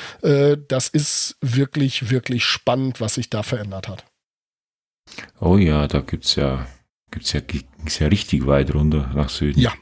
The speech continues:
Speaker 1: Und, ne, man sieht da also auch das Hochmoor, was da also dem Ganzen getrotzt
Speaker 2: Mhm.
Speaker 1: hat. Man sieht, äh, Butjadingen, drüben die Wesermündung und so weiter und so fort.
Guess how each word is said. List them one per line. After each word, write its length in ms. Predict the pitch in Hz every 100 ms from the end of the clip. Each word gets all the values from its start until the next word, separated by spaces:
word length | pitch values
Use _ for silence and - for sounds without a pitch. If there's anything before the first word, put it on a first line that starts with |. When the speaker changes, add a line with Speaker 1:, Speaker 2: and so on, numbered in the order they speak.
| _ _ -
Speaker 1:
Und, 160 | 135
ne, 140 | 135 156
man 160 | 170
sieht 160 | 143 160
da 100 | 139
also 200 | 147 151
auch 60 | -
das 240 | 135 -
Hochmoor, 560 | 156 - 170 175 185 151
was 160 | 147
da 240 | 147 143 143
also 420 | 139 143 147 139
dem 160 | 139 135
Ganzen 680 | 143 - 151 147 151 160
getrotzt 440 | 143 - 180 - 165
Speaker 2:
Mhm. 40 |
Speaker 1:
hat. 360 | 156 107 113 147
Man 160 | 139
sieht, 260 | 139 139 -
äh, 200 | 139 135
Butjadingen, 680 | 127 - 131 151 143 147
drüben 200 | 127 135
die 140 | 131 123
Wesermündung 760 | 135 139 135 135 139 135 135
und 120 | 156
so 120 | 131 123
weiter 260 | 123 127
und 100 | 120
so 80 | 123
fort. 400 | 113 123 123 127